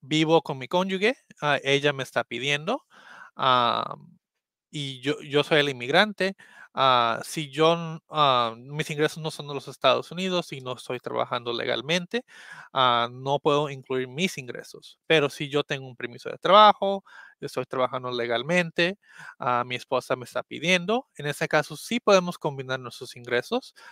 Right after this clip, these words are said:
ah, si yo hago cuarenta y ella hace cuarenta, juntos hacemos ochenta mil. Pero también,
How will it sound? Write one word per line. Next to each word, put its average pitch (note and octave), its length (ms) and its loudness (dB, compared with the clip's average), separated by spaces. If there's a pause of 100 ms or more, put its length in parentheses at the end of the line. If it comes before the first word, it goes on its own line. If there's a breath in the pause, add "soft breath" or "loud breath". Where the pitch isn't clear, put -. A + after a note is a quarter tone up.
(220 loud breath)
ah, B2+ 160 6
si C#3+ 160 -4
yo C#3 140 4
hago C3 180 4
cuarenta D#3+ 580 4
y C3+ 80 2
ella A#2+ 320 2
hace A#2 440 -6 (220)
cuarenta, F#3 580 2 (160)
juntos D3 500 -6
hacemos C3+ 320 -6
ochenta A#2+ 440 -8
mil. C#3 200 -8 (840)
Pero F3 340 8
también, G#3+ 480 2